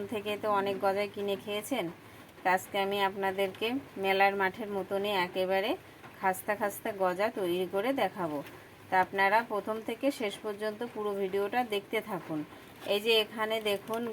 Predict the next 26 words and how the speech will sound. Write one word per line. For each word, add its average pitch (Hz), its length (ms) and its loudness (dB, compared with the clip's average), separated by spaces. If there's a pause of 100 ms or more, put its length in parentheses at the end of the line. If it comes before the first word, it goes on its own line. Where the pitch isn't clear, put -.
(160)
এখানে 202 340 0
আমি 220 180 -2
নিয়েছি 208 280 -4 (160)
দুই 196 160 2 (120)
কাপ 220 160 6 (160)
ময়দা, 151 380 4 (600)
আর 185 80 10 (240)
এই 214 160 6
যে 214 80 8 (100)
আর 196 140 8
এক 170 80 0 (120)
কাপ, 151 160 4 (260)
তিন 220 180 2 (140)
কাপ। 156 180 6 (280)
এই 196 80 2 (120)
তিন 220 160 2 (140)
কাপ 220 160 8 (140)
ময়দা 196 340 8 (200)
আমি 196 160 0 (160)
চেলে 190 240 4 (100)
নেব। 151 140 2 (600)
এই 190 140 2
যে 190 60 2 (100)
এই 190 60 0 (100)
কাপের 190 360 6 (100)
আমি 208 160 0